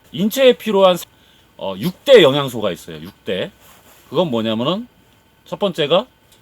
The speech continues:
단백질, 그다음에 탄수화물, 지방, 그리고 물, 무기질, 그다음에 비타민이 있습니다. 인체에 필요한 거는 이렇게 여섯 가지 육 대 영양소가 있어요. 이제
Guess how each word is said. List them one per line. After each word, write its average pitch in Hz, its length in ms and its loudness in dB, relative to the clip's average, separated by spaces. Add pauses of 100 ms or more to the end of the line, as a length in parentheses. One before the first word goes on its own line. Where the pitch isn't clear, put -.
(160)
단백질, 151 560 -2 (640)
그다음에 92 320 -10
탄수화물, 156 680 -2 (640)
지방, 135 500 -2 (540)
그리고 196 480 -10
물, 160 360 -4 (600)
무기질, 156 640 -6 (720)
그다음에 110 520 -8 (300)
비타민이 151 480 0
있습니다. 82 380 -14 (160)
인체에 214 380 0
필요한 170 380 -2
거는 139 180 -6
이렇게 104 260 -8
여섯 95 240 -8
가지 110 200 -6
육 101 180 -16
대 139 120 -8
영양소가 95 380 -10
있어요. 73 300 -20 (1080)
이제 107 140 -8